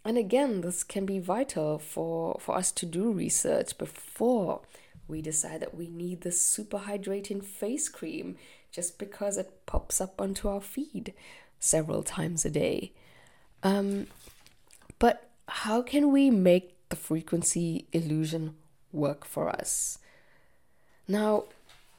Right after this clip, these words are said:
if you're a team lead at your company and you wanna try to encourage or empower your team to sort of,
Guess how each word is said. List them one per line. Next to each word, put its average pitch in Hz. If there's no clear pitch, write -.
if 220
you're 233
a 311
team 185
lead 147
at 160
your 156
company 151
and 180
you 214
wanna 202
try 190
to 185
encourage 160
or 165
empower 165
your 156
team -
to 170
sort -
of, 151